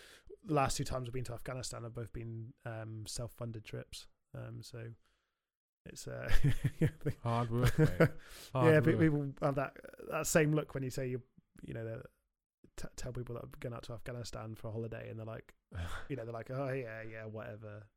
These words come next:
Speaker 1: idiot." Like, no, I'm
Speaker 2: <laughs>
Speaker 1: actually going out to Afghanistan to, uh, go snowboarding, climb some mountains. <laughs>
Speaker 2: What, <coughs> what's, um, what's the hardest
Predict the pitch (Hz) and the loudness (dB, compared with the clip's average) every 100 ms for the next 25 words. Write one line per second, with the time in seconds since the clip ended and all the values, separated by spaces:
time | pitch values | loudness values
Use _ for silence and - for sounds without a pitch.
0 | _ _ - 123 113 110 _ _ _ _ | _ _ -16 -14 -14 -18 _ _ _ _
1 | - 123 120 110 110 107 110 - - _ | -8 -4 -4 -4 -8 -8 -10 -12 -12 _
2 | _ _ _ _ 110 - 110 117 - 131 | _ _ _ _ -14 -12 -12 -10 -8 -8
3 | - 147 147 - 113 113 - 123 127 127 | -4 -2 -2 -2 -4 -4 -4 -2 0 0
4 | 113 - - - - - - _ _ - | -4 -10 -16 -16 -18 -20 -20 _ _ -6
5 | 127 127 131 131 139 131 123 143 147 156 | -4 -2 -4 -2 -2 -2 -2 -4 -2 0
6 | 156 107 120 147 170 - - _ _ _ | 0 2 4 6 6 4 0 _ _ _
7 | - - - - - - - - - 175 | -20 -20 -12 -12 -2 2 4 6 6 6
8 | - 185 - 196 165 202 208 - 131 82 | 8 6 10 10 10 8 8 2 -2 -4
9 | - _ _ _ _ - - 151 - - | -18 _ _ _ _ -10 0 0 0 0
10 | 110 98 87 - _ _ _ _ _ _ | 0 0 -4 -10 _ _ _ _ _ _
11 | _ - _ _ - 139 117 110 107 104 | _ -20 _ _ -2 -2 2 4 4 2